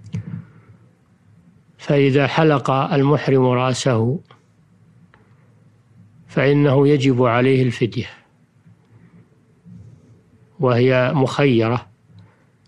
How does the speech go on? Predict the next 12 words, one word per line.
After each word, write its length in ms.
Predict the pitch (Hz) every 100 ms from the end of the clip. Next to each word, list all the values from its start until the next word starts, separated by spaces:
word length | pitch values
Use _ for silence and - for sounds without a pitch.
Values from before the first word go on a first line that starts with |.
| _
بين 320 | - 120 123 123
ذبح 380 | 139 123 131
شاة 360 | 120 127 120 139 - - - - _ _ _ _ - _ _ _ _ _ _ _ _ _ _
تجزئ 500 | - 143 113 131 117
في 100 | 113
الأضحية 720 | 120 131 117 - 120 123 - _ _ _ _ _ _ _ _ 165 170 _ _ _ _ _ _ _ _ -
ويقسمها 840 | 120 120 117 123 - 143 135 123
على 260 | 120 120 120
مس-، 240 | 120 -
يذبحها 640 | 170 127 120 123 131 120
في 120 | 113 123
الحرم 480 | 113 135 123 131